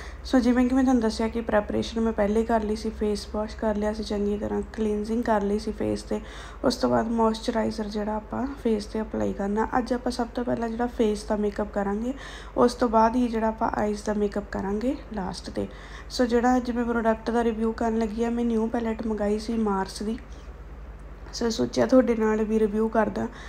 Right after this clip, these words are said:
ਕਿਉਂਕਿ ਜਦੋਂ ਵੀ ਮੈਂ ਕੋਈ product use ਕਰਦੀ ਹਾਂ ਜਾਂ ਕੋਈ ਲੈਂਦੀ ਹਾਂ ਤਾਂ ਮੈਨੂੰ ਹੁੰਦਾ ਮੈਂ ਤੁਹਾਡੇ ਨਾਲ ਵੀ share ਕਰਾਂ, ਕਿਉਂਕਿ ਤੁਸੀਂ ਮੇਰੇ makeup tutorial ਨੂੰ ਬਹੁਤ ਜ਼ਿਆਦਾ ਪਿਆਰ ਦਿੰਦੇ ਆ। ਹਾਂ, ਮੈਂ professional ਨਹੀਂ ਹੈਗੀ makeup artist,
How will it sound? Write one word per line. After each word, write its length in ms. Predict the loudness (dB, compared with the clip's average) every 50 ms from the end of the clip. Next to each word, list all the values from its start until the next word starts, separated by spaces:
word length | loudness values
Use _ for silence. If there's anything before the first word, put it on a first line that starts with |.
| -14 -14 -14 -2 0
ਕਿਉਂਕਿ 200 | 2 4 4 6
ਜਦੋਂ 260 | 6 6 6 6 6
ਵੀ 120 | 6 6
ਮੈਂ 120 | 4 4 4
ਕੋਈ 160 | 4 2 2
product 460 | 2 2 2 4 2 2 0 0 -2
use 320 | 0 0 0 0 0 -2
ਕਰਦੀ 480 | -2 0 0 0 0 0 -2 -2 0 2
ਹਾਂ 100 | 2 2
ਜਾਂ 160 | 2 0 0
ਕੋਈ 160 | 2 2 0
ਲੈਂਦੀ 440 | 2 2 2 2 2 2 0 2 2
ਹਾਂ 80 | 0 0
ਤਾਂ 160 | 0 0 0
ਮੈਨੂੰ 220 | 0 2 2 2
ਹੁੰਦਾ 200 | 2 2 2 2
ਮੈਂ 140 | 0 0 0
ਤੁਹਾਡੇ 240 | 0 0 0 2 2
ਨਾਲ 240 | 2 2 0 0 -2
ਵੀ 120 | -2 -4
share 300 | -6 -4 -4 -4 -4 -2
ਕਰਾਂ, 260 | -2 -2 -2 0 0
ਕਿਉਂਕਿ 240 | 0 -2 -2 -4 -6
ਤੁਸੀਂ 280 | -6 -6 -6 -4 -4 -2
ਮੇਰੇ 280 | 0 0 0 0 -2 -4 -6 -12 -16 -16 -16 -16 -16 -6 -2
makeup 300 | 0 0 0 0 -2 0
tutorial 440 | 0 2 4 4 4 6 4 4 2
ਨੂੰ 140 | 0 0 0
ਬਹੁਤ 200 | 2 0 0 2
ਜ਼ਿਆਦਾ 220 | 2 2 2 2
ਪਿਆਰ 320 | 0 0 -2 -2 0 -2 -2
ਦਿੰਦੇ 340 | -2 -2 -2 -2 -2 -2 -2
ਆ। 100 | -2 -4 -4 0
ਹਾਂ, 220 | 2 4 4 4 4
ਮੈਂ 160 | 4 4 4
professional 680 | 2 0 -2 0 2 2 2 2 2 0 0 0 2 2
ਨਹੀਂ 340 | 2 2 2 2 2 2
ਹੈਗੀ 220 | 0 0 -2 -4 -4
makeup 400 | -2 -4 -4 -4 -6 -8 -4 -2
artist, 540 | -2 -2 -2 -2 -2 -2 -2 -4 -4 -6